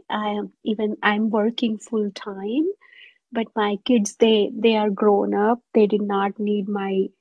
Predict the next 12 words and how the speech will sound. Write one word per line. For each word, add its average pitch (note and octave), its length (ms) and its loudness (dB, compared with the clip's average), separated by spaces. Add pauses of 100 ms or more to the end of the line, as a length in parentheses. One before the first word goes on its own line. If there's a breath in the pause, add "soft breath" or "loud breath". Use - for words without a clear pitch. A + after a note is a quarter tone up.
(120)
help, G3+ 460 2 (640 loud breath)
uh, G3 180 -2 (100)
for F#3+ 400 -2 (760 soft breath)
homework G3+ 640 2
or G3 240 -4 (180)
anything G3+ 480 -2
like G3+ 280 -6
that. G3 340 -6
But G3+ 120 -4
I G3+ 240 -4
do A#3 140 -2 (200)
know F#3+ 440 -2